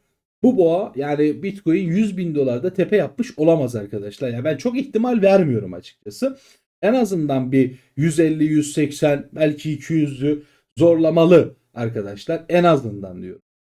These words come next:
tekrardan. Dolayısıyla bu boğada da, e, biraz şuradaki gibi olacak diye düşünüyorum. İki bin yirmi birdeki gibi yani şöyle bir işte bu yaşadığımız şuradaki geri çekilme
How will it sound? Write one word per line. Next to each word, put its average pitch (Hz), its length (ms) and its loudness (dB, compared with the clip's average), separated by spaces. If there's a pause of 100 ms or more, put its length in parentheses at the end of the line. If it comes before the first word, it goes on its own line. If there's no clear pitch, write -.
(240)
tekrardan. 104 680 -10 (360)
Dolayısıyla 233 800 2 (180)
bu 208 140 4
boğada 208 400 4
da, 220 260 -2 (300)
e, 127 260 0
biraz 214 240 0
şuradaki 196 480 -2
gibi 185 200 2
olacak 131 540 2
diye 117 140 -2
düşünüyorum. 117 640 -4 (240)
İki 135 240 -6
bin 139 120 -2
yirmi 131 300 0
birdeki 123 400 -4
gibi 113 180 -4
yani 120 280 -2
şöyle 117 300 -2
bir 120 120 -4 (260)
işte 127 340 -2 (200)
bu 180 80 6
yaşadığımız 139 640 4
şuradaki 135 480 -2
geri 147 240 0
çekilme 202 640 2